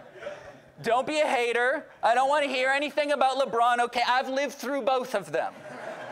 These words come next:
okay? The film don't lie.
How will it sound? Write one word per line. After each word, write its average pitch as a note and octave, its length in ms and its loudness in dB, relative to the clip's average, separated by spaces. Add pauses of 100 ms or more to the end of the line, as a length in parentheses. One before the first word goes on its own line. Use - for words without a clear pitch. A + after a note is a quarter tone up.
(220)
okay? F3+ 340 -2 (160)
The G#3+ 80 -2
film D4 580 0
don't B3+ 340 2
lie. G3 540 2